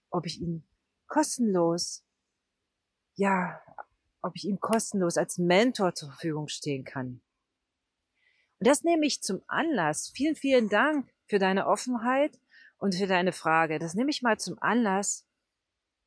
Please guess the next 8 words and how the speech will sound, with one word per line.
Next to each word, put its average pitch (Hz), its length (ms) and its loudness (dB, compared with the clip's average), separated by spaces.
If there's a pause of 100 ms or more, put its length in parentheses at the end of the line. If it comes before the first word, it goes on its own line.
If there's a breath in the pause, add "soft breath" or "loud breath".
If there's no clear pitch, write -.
(720)
zu - 300 -4
fragen, 233 1040 0 (420)
was - 280 -4
kannst - 320 -2
du 208 60 0
dir 202 180 2
eigentlich 156 560 -6
leisten? 143 840 -6